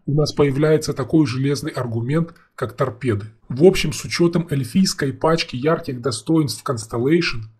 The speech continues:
недостаток его бронирования не выглядит чем-то критичным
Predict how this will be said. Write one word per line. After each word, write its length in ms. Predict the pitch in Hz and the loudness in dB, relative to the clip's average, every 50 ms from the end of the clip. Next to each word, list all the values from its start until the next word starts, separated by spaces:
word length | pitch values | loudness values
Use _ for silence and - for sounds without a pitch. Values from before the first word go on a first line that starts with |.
| _ _ _ _ - | _ _ _ _ -4
недостаток 680 | 147 143 135 143 139 - - 185 185 185 175 - - | -4 -2 0 0 -2 2 4 4 4 4 2 -4 -2
его 160 | 156 143 151 | -2 -2 -2
бронирования 800 | 131 139 139 135 131 135 160 180 175 147 135 120 113 110 110 - - _ _ _ - | 0 0 0 0 2 4 4 4 4 2 0 -2 -4 -6 -6 -10 -16 _ _ _ -4
не 120 | 147 147 | -2 -2
выглядит 480 | 135 143 180 165 165 170 147 135 127 - | 2 2 2 4 4 2 2 2 -2 -2
чем-то 320 | - - 160 147 - - | 0 2 2 2 0 -4
критичным 800 | - - 127 123 107 - - 170 170 - - 127 120 110 110 | -6 -6 -8 -8 -6 0 0 0 0 0 -2 -4 -8 -8 -10